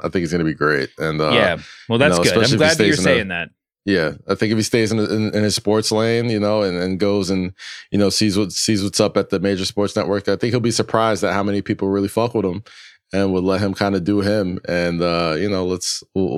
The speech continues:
Speaker 1: we'll see, man. Damn, Tom. Hope you're doing good, bro. Hope you're doing good.
Speaker 2: Yeah, that's, that's, that's tough, man. That's tough. But, you know, it's all, I can't say it's too surprising after everything we've been seeing and talking about.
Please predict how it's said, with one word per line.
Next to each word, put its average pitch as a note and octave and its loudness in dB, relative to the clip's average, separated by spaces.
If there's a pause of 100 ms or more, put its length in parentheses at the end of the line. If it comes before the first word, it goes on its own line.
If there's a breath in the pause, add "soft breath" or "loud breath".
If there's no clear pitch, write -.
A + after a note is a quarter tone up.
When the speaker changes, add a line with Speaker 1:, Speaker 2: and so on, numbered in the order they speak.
Speaker 1:
we'll B2 2
see, A#2 2
man. E2+ -2 (600)
Damn, C3 2
Tom. A#2 0
Hope B2 0
you're B2+ -2
doing B2 2
good, A2 2
bro. G2+ 0
Hope G#2 -4
you're A2 -2
doing G#2 0
good. F#2 0 (640)
Speaker 2:
Yeah, B2 2
that's, G#2+ -2
that's, - -2
that's A#2 -2
tough, - -4
man. B1 -8 (280)
That's A2 -2
tough. - -4 (160)
But, C#3 2
you D#3 2
know, A2 0
it's A2+ -2
all, C3 -2 (320)
I F#2+ -6
can't D#3+ 0
say C#3 2
it's A#2 -4
too C#3+ 0
surprising G#2 -2
after G2 -2
everything A2 0
we've G#2 -2
been G2+ -6
seeing G#2 -2
and F#2+ -6
talking G2 -2
about. F2+ -2